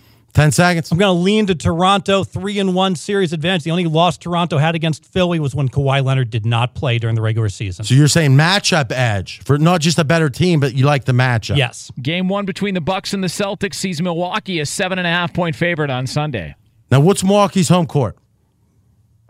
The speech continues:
Speaker 2: Home court, four for their home court advantage? Yes, four.
Speaker 1: I mean, this guy. What, you know something? You're
Speaker 2: I thought
Speaker 1: not, you're not getting, I'll give you ten more seconds. I mean, what could he th-, think I
Speaker 2: <laughs>
Speaker 1: meant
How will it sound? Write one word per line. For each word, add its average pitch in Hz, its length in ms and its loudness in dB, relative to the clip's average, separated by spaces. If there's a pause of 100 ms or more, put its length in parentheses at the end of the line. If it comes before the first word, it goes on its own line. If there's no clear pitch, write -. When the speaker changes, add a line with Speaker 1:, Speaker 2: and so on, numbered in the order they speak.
(400)
Speaker 2:
Home 165 260 2
court, 175 420 -2
four 196 300 2 (140)
for 143 160 -8
their 123 160 -4 (300)
home 170 140 4
court 175 180 4
advantage? 165 420 -2 (400)
Yes, 131 240 -2
four. 208 340 0 (800)
Speaker 1:
I - 80 0
mean, 123 140 6
this 113 240 2
guy. 98 400 -2
What, 170 200 0 (160)
you 180 120 2
know 190 140 4
something? 180 580 -2 (260)
You're 196 120 2
Speaker 2:
I - 20 0
thought 208 200 4
Speaker 1:
not, 151 100 -12
you're 196 140 2
not 226 280 2
getting, 190 560 2 (140)
I'll 226 160 0
give 311 160 0
you 202 80 2
ten 202 280 0
more 180 220 2
seconds. 127 560 -2 (340)
I 240 80 -2
mean, 254 140 0
what 466 180 2
could 427 180 0
he 359 120 2
th-, 302 300 -4
think 262 200 0
I 277 100 2
Speaker 2:
<laughs> 247 100 -2
Speaker 1:
meant 247 420 0